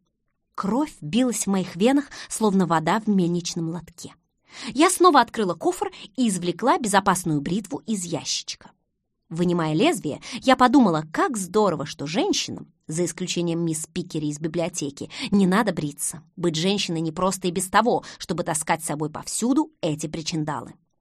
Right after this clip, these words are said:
Осторожно зажав лезвие между большим и указательным пальцами,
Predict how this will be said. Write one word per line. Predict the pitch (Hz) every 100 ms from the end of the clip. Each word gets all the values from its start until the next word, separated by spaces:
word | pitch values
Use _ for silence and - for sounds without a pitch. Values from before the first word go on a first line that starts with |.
| _ _ _
Осторожно | - - 330 403 339 240
зажав | 208 208 202
лезвие | 226 226 165 170
между | 175 180 165
большим | 165 170 - 214
и | 170 170
указательным | 156 156 165 156 131 117 127
пальцами, | - 135 - - 185 277